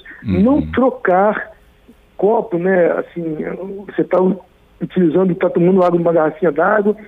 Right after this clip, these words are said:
Speaker 2: e passa pra outras pessoas. Não fazer esse tipo de utilização. Então, assim, se as pessoas entenderem que deve se utilizar algum desse tipo de estratégia, a gente vai poder ter uma convivência com a pandemia. Como o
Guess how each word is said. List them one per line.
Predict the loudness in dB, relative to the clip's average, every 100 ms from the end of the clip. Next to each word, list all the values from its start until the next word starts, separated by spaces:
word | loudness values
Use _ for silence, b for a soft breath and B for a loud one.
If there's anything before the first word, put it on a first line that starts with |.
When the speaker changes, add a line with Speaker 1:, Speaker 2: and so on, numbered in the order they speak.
| B -6
Speaker 2:
e | -4
passa | -2 -2 -2
pra | 0
outras | 2 2 0 -4
pessoas. | -6 -4 0 2 2 -2 -8 b b _
Não | -6
fazer | -2 -2 0 -2
esse | -4
tipo | -8 -6
de | -4
utilização. | -4 0 0 0 0 0
Então, | 2
assim, | 0 2 0 0 B B B B B B -6
se | -4
as | -2
pessoas | 0 -2 0 0 2 2 0 0
entenderem | -2 0 0 2 2 4 2 -2 -8 b b _ _
que | -2
deve | 0 0 0
se | -4
utilizar | -2 0 2 2 2 0 -4 -2
algum | -2 0 0 0 0 -4 -8 -4
desse | 0 0 -2
tipo | -10 -6 -6 -6
de |
estratégia, | -6 -4 0 2 2 2 -2 B B B B
a | -2
gente | 0
vai | 0
poder | 0 0 0
ter | 0
uma | -2 -2
convivência | -4 -2 0 0 0 0 0 0 0 0 -4
com | -2
a | 0
pandemia. | 0 2 2 2 2 0
Como | -2 0
o | -2